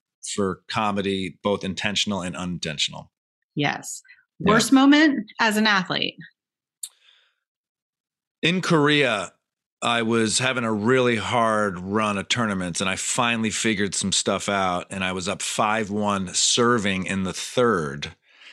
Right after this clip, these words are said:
Speaker 1: in the first round of a, uh, event, and I choked the whole match away. And I still, I still, Prim, I'm forty-two years old. I have a different career, a family. I still dream about the match.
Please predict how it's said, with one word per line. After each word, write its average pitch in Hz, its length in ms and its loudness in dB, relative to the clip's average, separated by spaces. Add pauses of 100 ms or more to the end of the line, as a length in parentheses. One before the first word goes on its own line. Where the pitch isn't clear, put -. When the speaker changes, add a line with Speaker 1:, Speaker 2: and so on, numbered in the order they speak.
(300)
Speaker 1:
in 101 340 0
the 92 120 0
first - 420 -2
round 95 260 0
of 82 140 -6
a, 87 280 -2 (160)
uh, 87 260 -4
event, 92 460 -4
and 90 140 -4
I 85 80 -4
choked - 460 -2
the 87 100 -2
whole 87 140 -2
match 78 280 -2
away. 69 320 -4
And 78 120 -4
I - 20 0
still, 98 400 2
I 101 80 -2
still, 101 640 2
Prim, 87 460 0 (480)
I'm 101 100 2
forty-two 120 440 4
years 101 220 2
old. 80 340 0 (200)
I 95 60 -2
have 90 100 -2
a 90 40 -2
different 110 360 0
career, 92 520 2
a - 40 -10
family. 85 720 0 (640)
I 107 140 0
still 123 420 2
dream 101 320 2
about 82 240 -2
the 76 60 -2
match. - 520 0